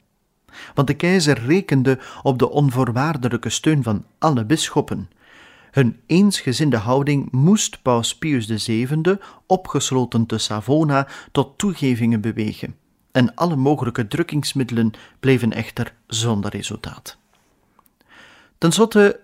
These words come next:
zag Napoleon geen andere uitweg dan tegen zeventien juni achttienhonderdtien elf een nationaal concilie bijeen te roepen. Zij het niet zonder argwaan dat de jarenlang kunstmatig geïsoleerde bisschoppen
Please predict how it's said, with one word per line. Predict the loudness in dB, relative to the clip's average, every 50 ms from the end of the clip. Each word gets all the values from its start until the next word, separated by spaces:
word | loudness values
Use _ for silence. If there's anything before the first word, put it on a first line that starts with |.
| _
zag | -4 0 2 2 2 2 0
Napoleon | 0 2 4 4 4 4 4 2 0 0
geen | 2 2 0 2 2
andere | 0 2 2 2 0 0
uitweg | 0 0 -2 -2 -2 -4 -4 -4 -4 -12 -8
dan | -2 2 2 4 4 2 0 -2 -4 _ _ _ _ _ _ _ _ _ -20 _
tegen | 0 2 2 2 2 0 0 0 -2
zeventien | -4 -4 0 0 2 2 0 0 -2 0 0 2
juni | 2 2 2 2 0
achttienhonderdtien | -2 -4 -6 -4 -4 -2 -2 0 -2 -2 -4 -4 -4 -4 -4 -2
elf | -4 -6 -6 -6 -8 -14 -18 -20 -20 -20 -20 -20 -20 _ _ _ _
een | 4 4 4 4
nationaal | 4 2 2 0 0 0 2 2 2 2 2 0 -2 -2
concilie | 0 0 0 0 0 0 0 0 0 0 0
bijeen | 0 -2 -2 0 0 0 0 -2 -4 -8 -16 -20 _ _
te | -4 -4
roepen. | -4 -4 -8 -10 -12 -12 -14 _ _ -20 -20 -20 -20 -20 -8 -4
Zij | 0 2 2 2
het | 2 0 0 2
niet | 2 2 2 0 -8 -10
zonder | -8 -2 0 0 0 0 -2 -4 -4
argwaan | -4 -4 -4 -4 -4 -2 0 2 2 2 0 -2 -4 -8 -18 -20 -20 _
dat | 0 0 0 0 -4
de | -4 -2 -2 0
jarenlang | 0 0 0 0 0 0 2 2 4 4 2 2 0 0
kunstmatig | 0 0 0 0 -2 -4 -2 -2 0 0 0 -2 -4 -6 -6
geïsoleerde | -6 -6 -4 -4 -2 -2 -2 0 -2 -2 -2 -4 -2
bisschoppen | -2 -2 -2 -2 -2 -2 -4 0 2 0 0 0